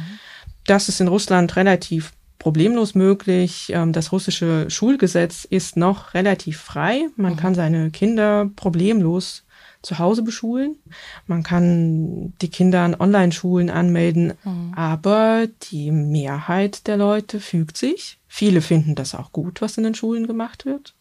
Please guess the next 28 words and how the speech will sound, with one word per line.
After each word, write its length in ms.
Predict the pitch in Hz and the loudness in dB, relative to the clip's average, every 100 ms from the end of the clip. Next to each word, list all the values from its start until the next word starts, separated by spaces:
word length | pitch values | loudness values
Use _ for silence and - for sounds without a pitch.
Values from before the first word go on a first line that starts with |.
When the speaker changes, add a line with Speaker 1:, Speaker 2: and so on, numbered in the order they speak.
| - | -2
Speaker 1:
Und 200 | 180 160 | -2 0
letztlich 720 | 156 139 - 180 190 196 - _ _ | -2 -2 -4 -2 -2 -4 -14 _ _
hat 360 | - 151 - | -14 -14 -6
man 260 | 160 160 175 | -4 -2 -4
von 760 | - - 160 170 175 170 175 | -6 -4 -2 0 0 -2 -4
rund 220 | 180 175 185 | -2 -2 -2
sechzehn 340 | 165 175 196 | -4 0 4
Millionen 880 | 185 170 160 175 196 190 180 175 175 _ | 4 4 4 4 4 4 4 0 -4 _
von 300 | - 175 170 | -4 -2 0
siebzehn 320 | 185 - 190 | -2 -2 2
Millionen 460 | 175 175 180 180 | 2 2 2 2
Schülern 520 | 165 190 208 185 175 170 | 0 0 2 2 0 -2
in 220 | - 170 | -4 -4
diesem 540 | 175 170 170 165 170 | -4 -2 0 0 -4
riesigen 380 | 196 190 180 170 | -2 -2 0 0
Land, 520 | 170 165 202 - - _ _ _ - _ - | 0 0 -2 -6 -20 _ _ _ -20 _ -6
die 40 | |
besuchen 340 | 185 196 214 208 | -2 0 0 0
eine 180 | 185 | 2
staatliche 440 | 190 190 202 196 196 | 2 0 0 -2 -4
Schule. 580 | - 269 208 160 156 175 - _ _ _ _ | -2 0 2 2 0 -4 -12 _ _ _ _
Speaker 2:
Also 180 | - 175 | -10 -6
etwas 340 | 180 196 - - _ _ _ | -6 -6 -8 -10 _ _ _
vereinfacht 640 | - - 160 190 233 220 - | -12 -8 -4 -4 -6 -8 -6
gesagt, 560 | 220 202 220 - - _ _ _ _ _ _ _ _ - | -4 -4 -4 -8 -16 _ _ _ _ _ _ _ _ -6
das 160 | 196 | 0
Land 280 | 202 185 196 | 2 2 2
verlassen 560 | 196 175 208 - 277 | 0 -2 -2 -6 -8